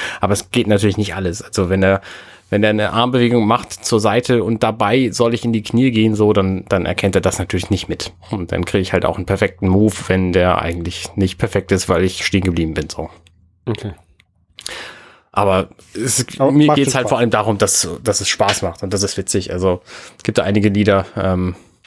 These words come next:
Speaker 1: die ich auch vorher natürlich nicht kannte, weil bei Just Dance zwanzig einundzwanzig, da ist halt eine Vorauswahl von dreißig Songs bei oder so. Und
Speaker 2: Mhm.
Speaker 1: davon kannte ich irgendwie fünf und hab auch nur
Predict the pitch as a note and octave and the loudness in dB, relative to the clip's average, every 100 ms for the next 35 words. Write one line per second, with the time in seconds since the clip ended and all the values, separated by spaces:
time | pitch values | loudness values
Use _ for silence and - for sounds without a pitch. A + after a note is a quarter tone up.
0 | _ _ - _ - G2+ F#2 F2 F2+ F#2+ | _ _ -20 _ -2 2 2 0 0 0
1 | - A2+ G2+ F#2+ G2+ F#2+ - A2+ A#2 G2 | 2 2 2 -2 -4 -6 -4 -2 0 2
2 | F#2 F#2 F#2 F2+ - - - - G#2+ - | 0 2 0 0 -6 -20 -14 -2 -2 0
3 | G#2+ G2+ G2+ - G#2 A2 G2+ G2 F#2+ G2 | 0 2 0 0 0 0 -2 -2 0 0
4 | G#2+ A#2+ - - _ - F#2+ F#2 G#2+ G2+ | 0 0 -4 -10 _ -2 0 0 -2 -2
5 | G#2 A#2 G2+ - G#2 G2 G2 G#2+ G#2+ G2+ | -2 2 2 2 0 0 -2 -2 -2 -2
6 | A#2 C#3+ - B2+ C3+ C3+ C3+ B2+ C#3 D#3+ | -2 -2 -2 -2 0 0 0 2 0 -2
7 | - - G2+ G#2 A#2 A2 G#2+ - A2 - | -8 -4 -2 0 0 0 0 0 -2 0
8 | A2 A2 - G#2+ G#2 - C#3 E3+ - G#2 | -2 0 -2 0 0 0 0 0 -2 -2
9 | A2+ A2+ G#2 G#2+ G#2 | 0 0 2 2 0